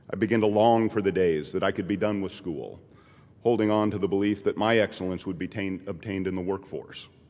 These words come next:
At a young age, I decided I wanted to be a financial advisor, lar-, in a large part based on a visit I had made with a friend of mine to his dad's large corner office in a downtown brokerage firm.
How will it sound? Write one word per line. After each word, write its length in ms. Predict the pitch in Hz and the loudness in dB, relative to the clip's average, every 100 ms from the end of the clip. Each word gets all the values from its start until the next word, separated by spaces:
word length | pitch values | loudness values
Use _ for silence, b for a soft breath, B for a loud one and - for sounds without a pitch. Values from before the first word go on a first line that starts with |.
| - - - _ _ b b b b b b b b | -20 -20 -20 _ _ b b b b b b b b
At 100 | - | 0
a 40 | 107 | 4
young 200 | 120 123 | 4 6
age, 260 | 120 117 | 6 6
I 100 | 107 | 4
decided 420 | 104 104 110 104 104 | 2 2 4 4 4
I 40 | |
wanted 280 | 101 104 101 | 2 0 -2
to 60 | |
be 100 | 101 | 0
a 60 | 107 | 0
financial 540 | 110 107 117 127 104 | 0 -2 -2 -2 -2
advisor, 540 | 87 73 69 64 - - B | -2 -4 -6 -8 -14 -16 B
lar-, 260 | 87 95 101 | -4 -2 -2
in 80 | 104 | -4
a 60 | 95 | -2
large 300 | 98 113 - | 0 -2 0
part 260 | 104 101 | -2 0
based 260 | 101 104 - | 0 -2 -4
on 120 | 95 | -6
a 140 | 95 95 | -6 -6
visit 360 | 113 110 104 | -4 -4 -2
I 100 | 92 | 0
had 100 | 92 | -2
made 220 | 90 92 | -2 -4
with 160 | 87 90 | -6 -8
a 40 | |
friend 240 | 87 107 104 | -6 -6 -6
of 80 | 87 | -6
mine 320 | 85 80 85 - - | -6 -6 -10 -14 -8
to 100 | 95 | -4
his 180 | 87 73 | -4 -6
dad's 460 | - 92 90 - | -4 -2 -2 -4
large 340 | 87 90 92 - | -2 0 -2 -6
corner 320 | 95 90 85 | -8 -6 -4
office 360 | 87 85 85 | -4 -6 -8
in 80 | 82 | -8
a 60 | 85 | -6
downtown 460 | 87 85 85 82 | -6 -6 -8 -8
brokerage 420 | 80 82 80 78 - | -6 -6 -6 -10 -10
firm. 320 | 71 58 | -14 -14